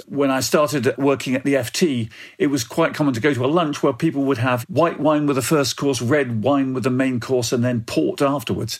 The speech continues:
Drinking at lunchtime was relatively common, but that's all gone away. And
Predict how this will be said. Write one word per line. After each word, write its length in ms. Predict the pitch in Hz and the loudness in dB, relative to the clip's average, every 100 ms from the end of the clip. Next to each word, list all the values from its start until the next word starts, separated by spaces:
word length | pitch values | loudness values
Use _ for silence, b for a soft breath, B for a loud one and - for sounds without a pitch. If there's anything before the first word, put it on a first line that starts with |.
| - | -6
Drinking 380 | 127 190 131 151 | 0 2 2 0
at 80 | |
lunchtime 460 | 160 170 - 151 151 | 0 0 2 2 2
was 160 | 147 127 | 0 2
relatively 380 | 156 156 147 | 2 0 -2
common, 260 | - 180 110 | -2 0 0
but 120 | 107 | 2
that's 220 | 143 - - | 0 -2 0
all 240 | 160 156 | 2 2
gone 180 | 123 123 | 0 2
away. 280 | 120 104 104 | 2 0 0
And 240 | 123 131 | -2 -2